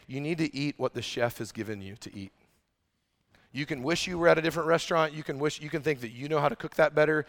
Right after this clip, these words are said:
You can think that, like, the food would be better if you had gotten choices, or you could eat it. And as you're eating it, you could say, "This is what the chef thinks that I need. Th-, this is what I'm supposed to be eating right now."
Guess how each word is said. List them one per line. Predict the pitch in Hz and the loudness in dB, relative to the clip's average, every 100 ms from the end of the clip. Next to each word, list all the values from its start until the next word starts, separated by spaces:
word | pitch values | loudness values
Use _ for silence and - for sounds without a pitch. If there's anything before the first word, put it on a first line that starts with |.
| - - | -10 -8
You | 139 | -4
can | 143 | 0
think | 147 127 | 0 4
that, | 143 123 127 | 2 2 -2
like, | 120 | -2
the | 117 | -2
food | 147 143 | -4 -4
would | 139 | -2
be | 135 | 2
better | 143 135 | 2 2
if | 120 | -2
you | 135 | -2
had | 139 | 2
gotten | 131 127 | 2 0
choices, | 151 143 - 147 - - | -2 -2 -4 -8 -10 -6
or | 156 208 247 117 131 151 _ _ _ _ _ _ - _ - _ _ _ _ 123 | 0 4 4 2 0 -6 _ _ _ _ _ _ -20 _ -20 _ _ _ _ -16
you | 120 | -6
could | 113 | -4
eat | 147 139 | -4 -4
it. | - _ - - _ _ _ _ _ _ - - | -8 _ -20 -20 _ _ _ _ _ _ -14 -2
And | 135 - | 0 6
as | 143 185 160 | 10 10 6
you're | 165 | -2
eating | 180 185 151 | 0 0 0
it, | 147 | -4
you | 147 | -4
could | 147 | 0
say, | - 131 120 - - | 4 4 4 -6 -4
"This | 147 - | -2 -2
is | 151 | -2
what | 151 - | -2 -2
the | 139 | -4
chef | - 135 131 | -4 -4 -4
thinks | - 123 - | -6 -6 -6
that | 117 | -6
I | 113 | -4
need. | 107 123 139 110 - _ _ _ | -6 -10 -12 -16 -20 _ _ _
Th-, | 151 160 | -2 0
this | 147 190 | -2 -2
is | 151 | 0
what | 151 | 4
I'm | 139 139 | 4 2
supposed | - - 135 - | -4 -2 -4 -4
to | 131 | -8
be | 123 | -8
eating | 117 135 131 107 | -8 -8 -8 -10
right | 98 95 | -12 -14
now." | 95 117 | -16 -16